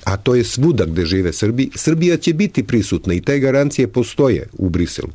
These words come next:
One su potpisane samo kao predlog sporazuma, kao predlog za implementaciju, dakle, za buduće razgovore koji će se voditi, da se to sprovede u delo. Ali ta obaveza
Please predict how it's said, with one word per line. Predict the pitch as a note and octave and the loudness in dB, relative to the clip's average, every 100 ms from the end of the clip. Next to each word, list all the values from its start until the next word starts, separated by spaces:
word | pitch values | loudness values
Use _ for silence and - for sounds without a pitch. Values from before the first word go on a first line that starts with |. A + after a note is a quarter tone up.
| - - - - - - - | -14 -18 -18 -16 -16 -18 -6
One | G2 C3 | 0 0
su | C3+ A2+ | 0 0
potpisane | C3 C3+ D#3 - B2+ A#2 | 0 0 0 0 0 0
samo | - C#3+ C3+ D#2+ C2+ - - - - - - - - | 0 0 2 0 -4 -16 -20 -20 -20 -20 -20 -20 -10
kao | - G#2 G2+ | -2 0 0
predlog | G#2+ A2+ B2 A#2+ A2 | 2 2 2 2 0
sporazuma, | - - A2 A#2+ A2+ B2 A#2+ | -2 0 2 2 2 2 0
kao | - G2+ | 2 0
predlog | F2 F#2 A2+ A#2+ A2 | 0 0 2 2 2
za | G2+ | 2
implementaciju, | G2 F#2 G2 F#2+ F2+ G#2+ A2 G#2 G2+ | 0 0 2 2 0 0 0 0 0
dakle, | E2+ F2 - | 0 -2 -2
za | D#2+ F2 | -2 0
buduće | A2 C#3 B2+ G#2+ G2 | 0 0 0 0 2
razgovore | A2+ G#2+ G#2+ G2 | 2 2 2 0
koji | F2+ F#2 | 0 0
će | E2+ F2+ | 0 -2
se | F2+ | -2
voditi, | E2+ A#2+ C#3 C#3 | 0 0 0 -2
da | F2+ D#2+ | -4 -2
se | F#2 | -4
to | - A#2 | 0 0
sprovede | A#2 - F#2+ G#2 G#2 G#2 | 0 -2 0 2 0 -2
u | A2 G2 | 0 0
delo. | G2+ E2+ B1+ - - - - - - - | 2 0 -2 -8 -14 -14 -14 -16 -10 -4
Ali | G2 G2 - | 0 0 0
ta | A#2+ A2 - | 0 0 0
obaveza | D#3+ C#3 G#2 E2 C2+ | 2 2 2 0 -2